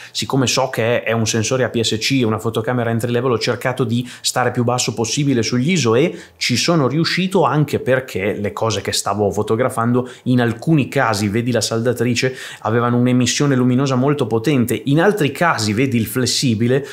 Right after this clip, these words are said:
avevano un'emissione chiaramente meno potente e quindi le foto risultano più scure ma fanno lo stesso il loro effetto. Ora in questo caso particolare ovviamente la buona riuscita delle foto dipende anche e soprattutto dal fatto che l'emissione luminosa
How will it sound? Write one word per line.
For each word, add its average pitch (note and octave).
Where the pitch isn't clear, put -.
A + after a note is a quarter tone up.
avevano C#3
un'emissione B2+
chiaramente C3
meno C#3
potente A#2+
e A2+
quindi C#3+
le A2+
foto A#2
risultano G#2+
più D#3+
scure A#2
ma C#3+
fanno G3
lo D#3
stesso C#3
il A#2+
loro G#2
effetto. F#2+
Ora C#3+
in B2+
questo C#3+
caso F3+
particolare C3
ovviamente A#2
la A2
buona C3+
riuscita B2
delle A#2
foto C3+
dipende A2+
anche C#3+
e A#2+
soprattutto B2
dal A#2
fatto A2+
che B2
l'emissione C3
luminosa A#2+